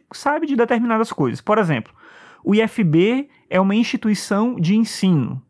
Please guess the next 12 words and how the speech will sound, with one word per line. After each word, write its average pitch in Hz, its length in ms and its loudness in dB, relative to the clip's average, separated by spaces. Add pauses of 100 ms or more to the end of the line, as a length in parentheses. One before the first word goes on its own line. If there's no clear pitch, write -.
(320)
Existem 233 960 0
I 202 120 2
Ps 202 460 0
amarelos. 175 880 0 (120)
Hoje 220 480 2
eu 180 100 0
tô 208 120 -2
falando 185 400 0
sobre 180 440 0
possibilidade 190 800 0
do 190 80 0
conhecimento. 180 680 -2